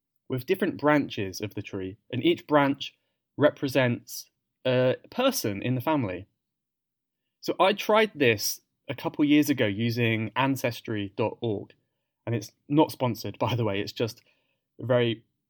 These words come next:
useful and popular website. And I was able, after a few hours,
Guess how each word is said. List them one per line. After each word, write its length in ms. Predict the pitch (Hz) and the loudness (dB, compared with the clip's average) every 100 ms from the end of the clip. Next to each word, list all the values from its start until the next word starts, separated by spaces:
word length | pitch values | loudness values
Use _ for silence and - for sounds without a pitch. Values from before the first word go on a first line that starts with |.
| _ _ _ - | _ _ _ -6
useful 500 | 160 196 - 170 156 | -2 -2 -2 2 4
and 140 | 135 | 2
popular 380 | 151 - 139 123 | -2 -2 -2 0
website. 480 | 113 107 - 92 - _ _ _ _ _ _ _ _ _ _ _ | 0 -2 -6 -10 -12 _ _ _ _ _ _ _ _ _ _ _
And 300 | 135 139 139 - | 0 0 0 2
I 140 | 143 | 4
was 160 | 180 175 - | 6 4 2
able, 580 | 202 214 117 113 160 _ _ - | 2 4 2 2 -2 _ _ -4
after 200 | 135 - | -4 -2
a 60 | - | -6
few 280 | - 160 - | -2 0 2
hours, 540 | 131 127 107 123 - | 4 4 2 0 -6